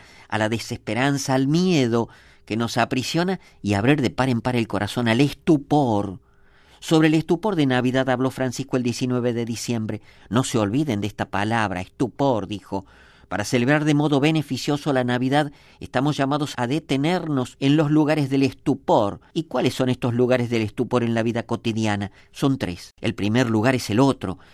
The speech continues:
en el cual reconocer a un hermano, porque desde que se produjo el nacimiento de Jesús, cada rostro lleva impresa las semblanzas del Hijo de Dios,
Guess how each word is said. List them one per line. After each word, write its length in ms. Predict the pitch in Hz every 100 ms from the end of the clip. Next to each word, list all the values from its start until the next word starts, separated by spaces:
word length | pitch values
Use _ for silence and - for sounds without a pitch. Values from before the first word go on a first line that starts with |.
| -
en 100 | -
el 140 | 107 110
cual 180 | 135 131
reconocer 500 | 131 123 120 - 135
a 40 |
un 140 | 131
hermano, 500 | 117 110 127 160 185
porque 320 | 143 104 - 104
desde 240 | 104 107
que 80 | 107
se 160 | -
produjo 460 | 104 110 156 214 107
el 80 | 98
nacimiento 540 | 98 123 123 131 131
de 100 | 135
Jesús, 440 | 135 143 - 214 -
cada 400 | - 165 165 139
rostro 460 | 120 147 151 - 131
lleva 280 | 120 151 131
impresa 460 | 113 120 143 -
las 140 | 120 110
semblanzas 580 | 117 117 139 143 131 117
del 140 | 120
Hijo 180 | 123 127
de 120 | 113
Dios, 200 | 120 117